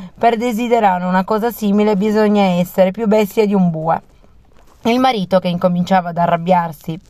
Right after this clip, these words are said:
per poco, non espresse entro di sé il desiderio di esser vedovo, ma si trattenne.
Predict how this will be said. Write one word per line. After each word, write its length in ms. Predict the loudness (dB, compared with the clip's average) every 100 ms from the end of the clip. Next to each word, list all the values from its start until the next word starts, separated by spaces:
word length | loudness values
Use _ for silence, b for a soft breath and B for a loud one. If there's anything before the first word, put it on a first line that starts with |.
| -2
per 180 | -2
poco, 400 | 2 0 0 -2 -4 B -18 -10
non 240 | -2 2 2
espresse 680 | -2 0 0 0 0 0
entro 460 | 2 2 2 0 0
di 160 | -2
sé 260 | -2 0 0 B B B
il 120 | -2
desiderio 600 | 0 0 0 2 2 2
di 100 | 0
esser 320 | 0 0 0 0
vedovo, 440 | -2 -2 -2 0
ma 160 | 0 -2
si 160 | -4
trattenne. 680 | -2 -4 -4 -8 -6 -4 -6